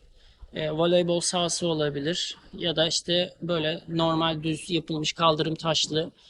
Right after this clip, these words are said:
bir otoparkın bahçesi olabilir. Böyle bir yerde böyle bir ürün kullanabilirsiniz.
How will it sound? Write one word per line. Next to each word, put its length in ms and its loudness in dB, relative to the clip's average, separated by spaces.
bir 60 -2
otoparkın 640 2
bahçesi 460 2
olabilir. 520 0
Böyle 280 8
bir 60 4
yerde 520 8
böyle 300 8
bir 120 0
ürün 380 2
kullanabilirsiniz. 960 -2